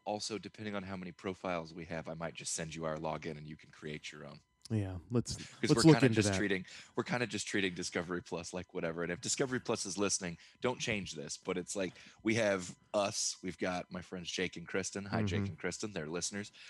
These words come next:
Speaker 1: We've got, uh, we've got A J's parents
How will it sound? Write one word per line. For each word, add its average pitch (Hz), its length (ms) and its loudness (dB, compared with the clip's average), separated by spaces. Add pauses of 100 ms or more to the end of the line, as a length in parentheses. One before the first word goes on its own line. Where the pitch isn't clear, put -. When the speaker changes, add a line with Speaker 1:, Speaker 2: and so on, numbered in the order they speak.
(140)
Speaker 1:
We've 90 240 0
got, 92 400 0
uh, 82 280 2 (680)
we've 90 140 -10
got 95 220 2
A 101 160 2
J's 104 240 2
parents - 480 -2